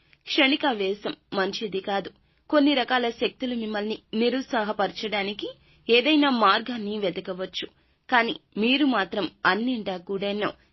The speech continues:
జాగ్రత్తగా ఉంటూ విజయాలు పొందుకునే ప్రయత్నం చేయండి. ఈ రోజున ఈ విధమైన ఫలితాలు ఉండబోతున్నాయి. నిత్యము శివారాధన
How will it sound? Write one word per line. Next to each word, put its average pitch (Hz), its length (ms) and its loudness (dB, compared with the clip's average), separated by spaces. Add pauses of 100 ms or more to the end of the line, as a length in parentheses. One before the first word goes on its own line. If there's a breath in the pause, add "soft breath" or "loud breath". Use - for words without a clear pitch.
(120)
జాగ్రత్తగా 208 840 -2
ఉంటూ 196 300 -6 (360)
విజయాలు 247 600 2
పొందుకునే 202 640 -4
ప్రయత్నం 190 640 -6
చేయండి. 190 580 -8 (420)
ఈ 285 160 4
రోజున 269 380 4 (200)
ఈ 240 160 0
విధమైన 220 520 -2
ఫలితాలు 214 600 0 (140)
ఉండబోతున్నాయి. 196 920 -6 (200)
నిత్యము 294 480 4 (100)
శివారాధన 233 680 0